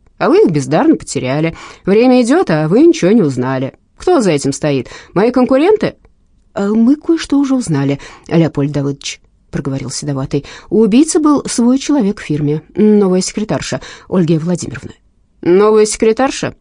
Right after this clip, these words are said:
Для чего я вообще держу службу безопасности? Для чего я плачу вам большие деньги, если вы не можете даже проверить нанятого человека?» «Это наш прокол», уныло протянул седоватый. «Мы проверяли её по обычной схеме, составили досье, выяснили всю её предысторию,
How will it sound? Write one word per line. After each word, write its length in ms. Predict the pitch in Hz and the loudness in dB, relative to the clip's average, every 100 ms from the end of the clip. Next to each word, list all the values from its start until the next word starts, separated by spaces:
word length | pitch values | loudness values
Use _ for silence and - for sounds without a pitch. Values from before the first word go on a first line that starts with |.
| _ _ | _ _
Для 160 | - 202 | -2 -2
чего 200 | 214 269 | 2 2
я 60 | 262 | 2
вообще 260 | 269 240 | 0 -2
держу 400 | 147 160 165 151 | 0 -2 0 -2
службу 320 | 147 190 151 | 0 -2 -2
безопасности? 760 | 156 151 180 - - - - - _ - | -2 -2 -4 -6 -8 -12 -14 -18 _ -8
Для 140 | 156 | -4
чего 180 | 196 254 | 0 0
я 60 | 247 | 0
плачу 340 | 240 247 - | 0 0 0
вам 160 | 147 143 | 0 0
большие 360 | 160 160 160 | -2 -2 -4
деньги, 340 | 160 180 131 - - - - | -2 -2 -2 -6 -14 -20 -4
если 220 | 170 185 | -2 0
вы 100 | 190 | 2
не 60 | 190 | 4
можете 280 | 185 170 165 | 2 0 -2
даже 320 | 170 165 147 | -2 0 -2
проверить 640 | - 214 190 202 156 131 | -2 -2 0 2 2 0
нанятого 420 | 180 156 139 147 143 | 0 0 0 -2 -4
человека?» 500 | 165 170 117 - - _ _ _ - | -2 -2 -4 -8 -18 _ _ _ -14
«Это 460 | - 190 202 214 | -8 -4 -4 -2
наш 460 | 254 175 139 156 - | 0 0 0 -4 -6
прокол», 380 | 208 - 95 - _ _ _ _ - | -10 -10 -14 -20 _ _ _ _ -8
уныло 320 | 143 127 127 | -6 -6 -10
протянул 420 | - 135 143 127 | -10 -8 -8 -8
седоватый. 480 | - 139 135 135 139 - - - | -8 -6 -6 -8 -10 -14 -20 -4
«Мы 140 | 240 254 | 0 2
проверяли 460 | 269 269 277 220 | 4 4 4 4
её 220 | 214 202 | 4 2
по 140 | 190 220 | 0 -2
обычной 360 | 202 208 220 | -2 -2 -2
схеме, 600 | 220 - 113 123 123 - | -2 -4 -6 -4 -6 -6
составили 380 | - 226 226 190 | -6 -4 0 0
досье, 560 | 165 175 - 190 226 277 | 0 -2 -4 -2 0 0
выяснили 560 | 180 160 160 151 147 | 0 -2 -2 -2 -2
всю 200 | 143 - | -4 -4
её 200 | 160 156 | -2 -2
предысторию, 680 | 147 170 160 160 - 269 190 | -2 -2 -2 -4 -2 0 0